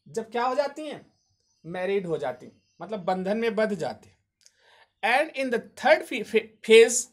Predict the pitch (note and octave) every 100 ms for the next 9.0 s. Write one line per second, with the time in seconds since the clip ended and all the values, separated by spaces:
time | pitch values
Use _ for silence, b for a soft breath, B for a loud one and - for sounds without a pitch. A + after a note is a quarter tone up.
0 | - G#3 G#3 B3 B3+ D4+ C#4+ G#3+ G#3+ -
1 | C4 A#3 G#3 B B B _ A#3 B3+ C4
2 | E4+ E4+ - - _ _ _ _ _ _
3 | _ _ _ _ A#3+ D4+ C#4+ G3+ B3+ _
4 | _ _ _ _ _ G3 G#3 A3 G#3+ G#3
5 | A3 G3 E3 E3 D3+ F3+ C3 G#2 _ _
6 | _ _ _ - G#3 A#3 D4 C#4 C4+ D4
7 | - - A#3 C4 D4 E4 E4+ _ _ _
8 | G3 B3+ D#4 D#4+ - A#3 G3 G#3 G#3+